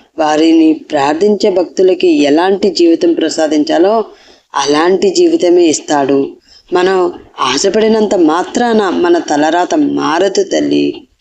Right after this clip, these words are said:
నీ మెడలో సమీర్ తాళి కట్టడం అన్నది దైవ నిర్ణయం. ఆ నిర్ణయానికి గౌరవించి నీ జీవితాన్ని అందంగా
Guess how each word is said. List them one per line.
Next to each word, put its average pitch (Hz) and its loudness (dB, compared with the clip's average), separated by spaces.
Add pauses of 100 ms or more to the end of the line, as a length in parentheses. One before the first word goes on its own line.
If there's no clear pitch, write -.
(320)
నీ 202 2
మెడలో 220 2 (260)
సమీర్ 190 0
తాళి 190 2
కట్టడం 180 0
అన్నది 170 0 (160)
దైవ 156 2
నిర్ణయం. 143 0 (540)
ఆ 202 0
నిర్ణయానికి 233 2 (120)
గౌరవించి 190 2
నీ 170 4
జీవితాన్ని 165 0 (100)
అందంగా 180 0